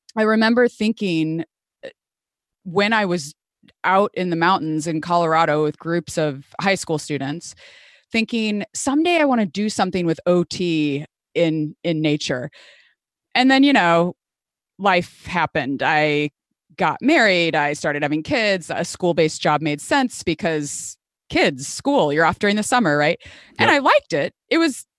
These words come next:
Speaker 1: it was fine. For almost ten years, I was a school-based therapist. Before that, I did some work in, um, outpatient pediatrics, some private clinic work, some home-based services,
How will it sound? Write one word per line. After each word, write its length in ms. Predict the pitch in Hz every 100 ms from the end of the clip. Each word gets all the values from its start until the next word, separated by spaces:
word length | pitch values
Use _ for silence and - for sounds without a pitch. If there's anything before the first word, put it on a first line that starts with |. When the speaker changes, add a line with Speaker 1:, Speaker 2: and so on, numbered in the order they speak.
| _ 233
Speaker 1:
it 100 | 302
was 300 | 302 294 -
fine. 540 | 269 262 151 156 208
For 460 | - 233 196 185 180
almost 320 | 185 214 208
ten 220 | - 202 175
years, 280 | 196 190
I 60 | 170
was 160 | 151 143
a 40 |
school-based 500 | - 175 160 151 -
therapist. 400 | 147 139 156 -
Before 280 | 175 202 196
that, 140 | 185
I 80 | 165
did 160 | 151 147
some 180 | 165
work 220 | 151 151 - -
in, 560 | 156 143 143 147 170 - _ _ -
um, 320 | 156 143 139 -
outpatient 640 | 175 - 175 160 156 143
pediatrics, 680 | - 170 175 175 175 151 -
some 220 | 165 147
private 300 | 160 147 117
clinic 360 | 254 220 196 180
work, 240 | 165 156
some 160 | - 139
home-based 500 | 214 208 185 175 -
services, 760 | 170 160 156 160 151 147 -